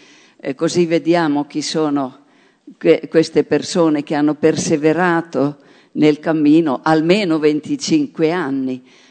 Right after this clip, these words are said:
con noi. Ah beh, ci vuole un po' di tempo perché venga la luce, ma allora celebriamo queste persone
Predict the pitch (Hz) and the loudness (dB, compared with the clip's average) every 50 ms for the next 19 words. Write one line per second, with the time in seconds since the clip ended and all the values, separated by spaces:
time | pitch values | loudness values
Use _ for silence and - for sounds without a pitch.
0 | _ _ - 160 156 143 131 139 143 127 110 117 117 120 127 127 _ _ _ _ | _ _ -6 -2 -2 0 0 0 0 -2 -2 -2 -4 -6 -8 -10 _ _ _ _
1 | _ _ _ _ _ _ _ _ _ _ _ - 294 311 _ _ _ _ _ _ | _ _ _ _ _ _ _ _ _ _ _ -20 -20 -20 _ _ _ _ _ _
2 | _ _ _ _ _ _ _ _ _ _ _ _ _ _ _ _ _ _ _ _ | _ _ _ _ _ _ _ _ _ _ _ _ _ _ _ _ _ _ _ _
3 | _ - 151 151 156 139 147 131 - - - - - 147 143 143 147 147 135 117 | _ -4 -2 0 0 2 0 -2 -2 -6 -8 -6 -2 0 2 4 4 2 2 2
4 | - 156 151 135 143 - 160 156 143 127 139 127 - 143 139 135 - 151 143 147 | 2 2 2 2 0 0 2 0 0 0 -2 -2 -2 -2 -2 -2 -2 -2 -2 0
5 | 151 143 139 139 139 135 131 139 143 139 147 147 - 185 165 175 175 - - _ | 0 -2 -2 -2 0 0 0 -2 -2 -4 -6 -4 -2 -2 0 0 -2 -2 -6 _
6 | _ _ _ _ _ _ _ - - - - - 170 196 220 254 285 262 269 - | _ _ _ _ _ _ _ -20 -16 -6 2 4 6 6 6 6 4 2 -2 -2
7 | - - 240 240 233 226 233 220 180 214 208 196 208 208 220 233 269 302 320 302 | 0 2 2 4 6 4 4 4 4 2 0 2 0 0 0 -2 -2 -2 0 0
8 | 233 - - 202 185 185 - - 202 - - 214 196 190 - - 254 269 294 311 | 0 0 0 -2 -2 -2 -2 -4 -2 0 -2 -4 -4 -2 -2 2 2 2 2 0
9 | 302 294 226 - | -2 -2 -4 -4